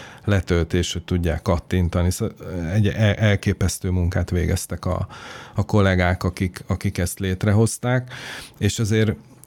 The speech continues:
hogy mondjam, egy, egy új brand, ami létrejött, ugye annak idő kell, a-, azért is idő kell, hogy,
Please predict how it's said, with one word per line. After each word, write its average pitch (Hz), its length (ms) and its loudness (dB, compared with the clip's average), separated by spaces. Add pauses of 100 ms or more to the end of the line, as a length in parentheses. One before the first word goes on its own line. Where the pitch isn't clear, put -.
(140)
hogy 101 280 6
mondjam, 98 360 4
egy, 98 200 4
egy 110 180 4
új 113 160 8
brand, 110 580 6 (320)
ami 95 200 4
létrejött, 113 680 4
ugye 98 120 4
annak 92 200 2
idő 98 300 6
kell, 113 460 4 (340)
a-, 98 160 2 (240)
azért 101 460 0
is 98 140 0
idő 95 240 2
kell, 92 280 2
hogy, 90 240 4